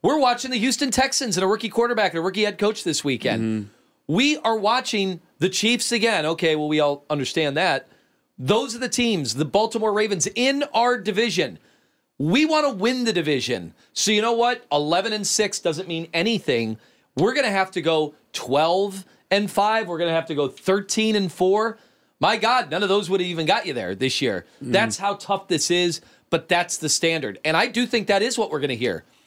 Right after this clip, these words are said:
Speaker 1: from Kevin Stefanski. I do.
Speaker 2: Can I, can I switch gears real quick?
Speaker 1: Why am I yelling?
Speaker 2: That's fine. It's just good stuff. I wanna have a conversation that no one's gonna wanna have, and that's why I'm gonna say it real quick, and that's it.
Speaker 1: And that's why Ken separates himself from the pack.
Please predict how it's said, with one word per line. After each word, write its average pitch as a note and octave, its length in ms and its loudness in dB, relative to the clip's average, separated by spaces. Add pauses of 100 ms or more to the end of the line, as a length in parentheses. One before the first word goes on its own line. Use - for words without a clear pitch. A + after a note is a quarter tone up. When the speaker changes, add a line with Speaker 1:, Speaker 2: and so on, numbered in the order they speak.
(160)
Speaker 1:
from F#3 180 0
Kevin F3 260 -2
Stefanski. A#2 680 -8 (520)
I F#3 120 2
do. G#3 400 -2
Speaker 2:
Can D#3 180 0
I, E3 300 -2 (140)
can C#3 140 -2
I C#3 220 -2 (100)
switch - 360 -4
gears G#2 340 -4
real A2 160 -2
quick? - 360 -6 (400)
Speaker 1:
Why A3 120 2
am G#3 100 0
I F3+ 40 2
yelling? G#3 400 0 (500)
Speaker 2:
That's D3 220 -2
fine. B2 340 -2
It's - 140 -6
just A2+ 160 -6
good E3 140 -2
stuff. - 380 -4 (1500)
I D#3 100 0
wanna E3+ 180 2
have E3 120 0
a C3+ 40 -4
conversation B2 560 -2
that G#2 80 0
no G#2+ 160 -2
one's A2 180 -2
gonna G2+ 140 -2
wanna G2+ 180 -2
have, F#2+ 240 -2
and F#2 80 -6
that's F#2+ 180 -4
why G#2 80 -2
I'm G2 80 -2
gonna G2 120 -4
say F#2+ 180 -2
it F2+ 40 -2
real F2+ 180 -4
quick, - 240 -8
and E2+ 80 -6
that's E2+ 200 -8
it. D#2 220 -10
Speaker 1:
And C3+ 140 -2
that's D#3 200 -2
why D#3+ 160 0
Ken D3+ 360 -4
separates C3+ 460 -2
himself A#2+ 280 -4
from A#2+ 80 -8
the G#2+ 60 -8
pack. A#2+ 240 -2